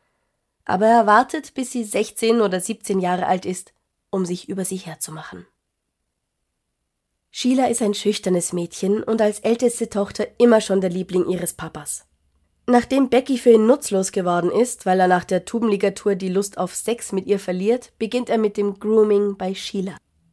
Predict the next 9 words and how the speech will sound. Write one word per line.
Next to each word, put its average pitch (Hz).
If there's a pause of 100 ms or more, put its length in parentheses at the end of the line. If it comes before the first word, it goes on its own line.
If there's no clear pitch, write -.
(240)
Während 233
die 247
anderen 247
Geschwister 202
um 214
jedes 240
Fitzelchen 240
bitten 185
müssen, 214